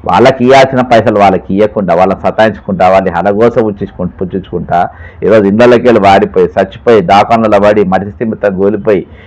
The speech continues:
ఎర్రోళ్ళై, పిచ్చోళ్ళై, ఈరోజు ఆగమాగం అయిపోయి, బట్ట జింపుకునే పరిస్థితి ఈరోజు మరి రిటైర్ అయినటువంటి ఉద్యోగుల్లో జరుగుతూ ఉంది. ఒక బాలకృష్ణ, ఒక కొండయ్య సారు,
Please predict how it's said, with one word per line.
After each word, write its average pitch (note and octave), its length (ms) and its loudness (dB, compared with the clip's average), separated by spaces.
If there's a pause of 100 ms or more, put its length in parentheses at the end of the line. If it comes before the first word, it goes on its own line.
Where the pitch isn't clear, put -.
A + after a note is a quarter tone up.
(140)
ఎర్రోళ్ళై, A#2 540 2
పిచ్చోళ్ళై, G#2+ 600 0
ఈరోజు G2 300 0
ఆగమాగం G#2 580 2
అయిపోయి, F2+ 360 -4 (480)
బట్ట F#2+ 220 0
జింపుకునే A#2 440 0
పరిస్థితి G2+ 480 -4
ఈరోజు F#2 460 -2 (480)
మరి F#2 300 0
రిటైర్ G2+ 320 0
అయినటువంటి G2 520 -2
ఉద్యోగుల్లో F#2 500 -2
జరుగుతూ E2 420 -8
ఉంది. - 300 -14 (840)
ఒక F#2+ 140 -2
బాలకృష్ణ, A2 600 0
ఒక F#2 200 0
కొండయ్య A2+ 320 2
సారు, A2 460 0